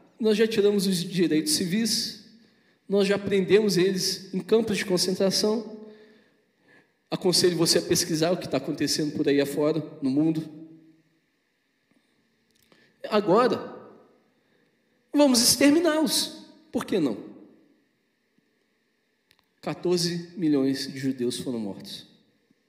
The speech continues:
Qualquer semelhança é mera coincidência.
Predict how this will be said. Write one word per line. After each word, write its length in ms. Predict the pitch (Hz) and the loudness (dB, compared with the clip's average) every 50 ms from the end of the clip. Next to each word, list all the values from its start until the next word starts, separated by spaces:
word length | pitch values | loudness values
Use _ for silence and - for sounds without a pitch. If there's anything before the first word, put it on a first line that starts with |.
| _ _ _ _ _ _ _ _ _ _ _ _ _ _ _ _ _ _ _ _ _ _ _ _ _ _ _ _ _ _ _ _ _ _ _ _ _ _ _ _ _ _ _ _ _ _ _ _ _ _ _ _ _ _ _ _ _ _ _ _ _ _ | _ _ _ _ _ _ _ _ _ _ _ _ _ _ _ _ _ _ _ _ _ _ _ _ _ _ _ _ _ _ _ _ _ _ _ _ _ _ _ _ _ _ _ _ _ _ _ _ _ _ _ _ _ _ _ _ _ _ _ _ _ _
Qualquer 360 | - 147 147 147 - 202 190 - | 0 0 0 2 2 2 2 2
semelhança 800 | - 196 190 196 175 165 156 147 151 156 151 - - 151 - - | 2 0 0 0 0 0 0 0 0 0 -2 -2 -4 -6 -8 -8
é 100 | 139 123 | -6 -6
mera 220 | 120 120 120 117 | -4 -4 -6 -6
coincidência. 680 | - 131 117 - - - - 95 92 - - - - | -6 -6 -6 -6 -8 -10 -12 -14 -14 -16 -16 -18 -20